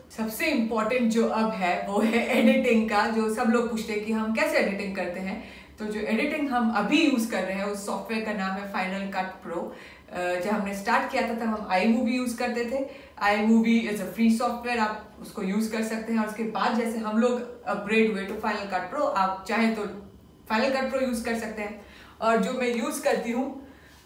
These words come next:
वो है ये MacBook। MacBook पे Final Cut Pro का सॉफ्टवेयर इंस्टॉल कर रखा है और उसी से सारा एडिटिंग करते हैं और फिर उसे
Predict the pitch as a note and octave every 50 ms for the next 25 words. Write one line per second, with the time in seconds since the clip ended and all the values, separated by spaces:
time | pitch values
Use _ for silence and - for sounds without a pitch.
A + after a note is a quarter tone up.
0 | - G#3+ A#3 A#3+ - - A#3 A3+ A3 G#3+ A3+ - - - - - A3 G#3 G3+ G3
1 | F#3+ G3 C#4 F4 - - - - - - - - - - - - - - - G#3
2 | G#3 A3 A3+ A3+ A3+ A3 G#3 C4+ C#4 C4+ - - C4+ B3 A3+ - B3 A3+ A#3 A3+
3 | A#3 A3+ A3+ - - A#3 A3+ A3+ A3 A3 G#3+ G#3 G#3 G#3 G#3 G#3 - A3+ A3 A3
4 | - A3+ G#3+ G3 F#3+ G3 - A#3+ A3 A3+ A3+ A#3 B3 A#3 A3+ A#3 A3+ A3+ A#3 A3+
5 | A3+ A3 - - F#3 F3+ F3+ F3+ F3+ - A3 G#3+ G#3+ G3+ G3 G3+ G3 F#3+ G3 F3+
6 | F3+ F3+ - F#3+ F#3+ G3 G3 A3+ A3+ A3 A3 G#3 G#3 G#3 A3+ G#3+ G#3+ G#3 G3+ -
7 | - F3 F3 E3+ E3+ E3+ - - - - - - - - - - - - - -
8 | F#3 F3 F3 - - - - -